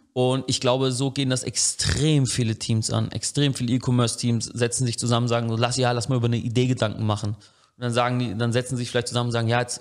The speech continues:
in den nächsten zwanzig Minuten denken mal alle Leute nach und wir sammeln dann alle Ideen,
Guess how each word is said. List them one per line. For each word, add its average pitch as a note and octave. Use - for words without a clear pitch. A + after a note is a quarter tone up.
in B2+
den B2
nächsten C3
zwanzig B2+
Minuten C3
denken B2
mal A#2+
alle B2
Leute B2
nach B2+
und A#2
wir A#2
sammeln C3
dann B2+
alle B2+
Ideen, C3